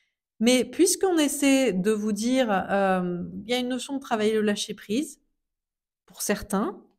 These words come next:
donc le féminin. Il y a une notion de travailler, peut-être on veut pas vous inquiéter aussi pour des énergies masculines, enfin vous inquiéter,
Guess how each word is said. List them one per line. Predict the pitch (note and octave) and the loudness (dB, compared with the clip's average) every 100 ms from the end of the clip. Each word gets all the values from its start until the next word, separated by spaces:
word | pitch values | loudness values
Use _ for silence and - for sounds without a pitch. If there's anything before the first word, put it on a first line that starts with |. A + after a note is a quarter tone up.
| - | -10
donc | F3 F3+ A#3+ - | -4 -4 -4 -6
le | |
féminin. | G3 G3 F#3 F3+ A#3 - - _ _ _ _ _ _ _ _ _ - - _ _ | -6 -2 0 -2 -4 -8 -20 _ _ _ _ _ _ _ _ _ -20 -20 _ _
Il | A#3+ | 2
y | |
a | |
une | C#4 C#4+ | 2 0
notion | D#4 D4+ D#4 D#4 D4+ A#3+ | -4 -2 0 2 0 -2
de | G#3 G#3+ | -2 0
travailler, | A#3 - B3 B3+ B3+ C4 C4+ B3+ - - _ _ _ _ _ | 0 0 2 4 4 2 2 -2 -10 -20 _ _ _ _ _
peut-être | C4 E4 E4 | 0 2 2
on | |
veut | B3+ A#3+ | 2 2
pas | A#3+ | 2
vous | G#3+ A#3 | 2 2
inquiéter | A3 G#3+ G#3+ G#3+ A#3+ | 0 0 -2 0 0
aussi | E4+ E4 B3 B3+ | 2 0 -4 -6
pour | A3+ | -2
des | G#3 G#3 | -2 0
énergies | G#3 G3+ G#3+ | -2 -2 -4
masculines, | G#3+ G#3 - F#3+ B3 G#3+ F#3 | -4 -4 -6 -4 -2 -2 -6
enfin | - G3+ A3 | -8 -8 -4
vous | A3+ | -2
inquiéter, | A#3+ A#3 A#3 A#3+ A3 A3 | 0 0 -2 -2 -4 -6